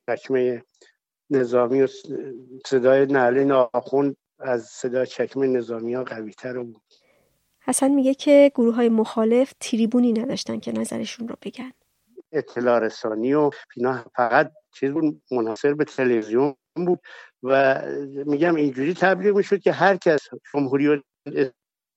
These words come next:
Speaker 1: اسلامی رو نمی‌خواد یعنی سلطنت رو نمی‌خواد. خب سلطنت هم اون صورت طرفداری نداشت.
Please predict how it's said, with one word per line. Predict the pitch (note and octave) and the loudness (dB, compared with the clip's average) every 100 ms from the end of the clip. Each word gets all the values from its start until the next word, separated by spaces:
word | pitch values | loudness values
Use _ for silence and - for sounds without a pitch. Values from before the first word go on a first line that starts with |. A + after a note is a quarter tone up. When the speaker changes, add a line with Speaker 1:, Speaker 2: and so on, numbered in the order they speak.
| _ _ _ _ _ | _ _ _ _ _
Speaker 1:
اسلامی | - C#3 C#3+ G3 | -4 -2 2 2
رو | F3 | 2
نمی‌خواد | D3+ C#3+ F#3 | 0 0 2
یعنی | F3 | 0
سلطنت | E3+ D3 B2+ B2+ A2 _ - | 2 0 0 0 -2 _ -8
رو | G2 | -8
نمی‌خواد. | E2+ - - - - - | -8 -12 -20 -20 -16 -6
خب | C#3 | -4
سلطنت | - D3 C#3+ C#3+ E3+ G3+ | 2 0 2 0 0 0
هم | F#3+ | 0
اون | E3 D#3+ | 0 -2
صورت | C#3 C#3+ E3 | -2 -2 -2
طرفداری | - D3 B2 - D3+ E3+ | 0 0 0 0 0 2
نداشت. | E3 D#3+ G2+ D#2+ - | 2 2 0 -6 -14